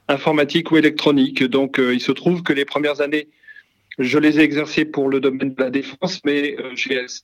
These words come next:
rapidement, euh, été vers le secteur de l'énergie où je travaille toujours aujourd'hui.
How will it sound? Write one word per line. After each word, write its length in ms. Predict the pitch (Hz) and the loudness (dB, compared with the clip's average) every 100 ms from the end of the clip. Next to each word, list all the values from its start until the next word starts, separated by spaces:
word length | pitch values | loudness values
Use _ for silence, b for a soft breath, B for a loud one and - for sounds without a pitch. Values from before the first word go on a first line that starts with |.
| - | -4
rapidement, 720 | 151 151 - 143 156 175 185 B B B _ | -2 -2 -6 -4 -2 -2 -6 B B B _
euh, 640 | 139 139 139 135 131 131 123 | 0 2 0 -2 -2 -4 -4
été 920 | - - 160 131 - 170 170 175 170 143 | -8 -10 -6 -6 -2 4 6 8 8 6
vers 220 | 127 147 | 4 2
le 100 | 139 | 2
secteur 360 | 151 139 - | 0 -2 -2
de 80 | 165 | 0
l'énergie 540 | 147 147 143 123 139 156 | -2 0 -2 -2 -4 -6
où 100 | 139 | -6
je 80 | 131 | -8
travaille 280 | - 247 247 | -4 -4 -4
toujours 260 | - 269 | -6 -4
aujourd'hui. 300 | 269 254 233 | -6 -6 -14